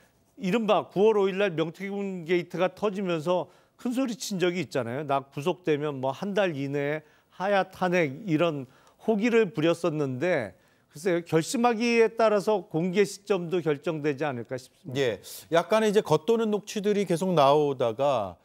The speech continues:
Speaker 2: 어, 그 녹취가 나온다고 하면 상황은 좀 급반전될 수 있을 것 같긴 해요. 그 녹취 여부는 물론 우리가 단정할 수 없고 강혜경 씨는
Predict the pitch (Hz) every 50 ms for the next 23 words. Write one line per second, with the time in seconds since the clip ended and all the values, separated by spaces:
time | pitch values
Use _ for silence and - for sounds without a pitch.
0 | _ - - - - - _ _ _ _ _ 123 120 117 113 113 113 110 - -
1 | - 208 226 254 - - - - 208 220 202 160 135 135 135 135 135 135 131 131
2 | 127 123 123 131 127 135 131 120 110 101 98 113 170 214 214 - _ _ _ _
3 | _ - - 196 190 190 180 180 175 175 170 151 - 156 147 - - 131 - -
4 | 196 190 180 170 175 160 - 147 131 - - 143 120 - - 151 - 147 123 120
5 | 117 - - 135 127 135 117 113 117 - 131 117 113 - 123 143 156 - - -
6 | 202 196 185 160 175 180 180 190 185 185 180 165 147 139 151 160 170 165 151 139
7 | 143 147 151 - - 127 131 135 160 151 147 151 135 - - 151 117 - _ -
8 | 160 160 - 123 120 131 143 135 139 131 123 - - 147 139 156 180 180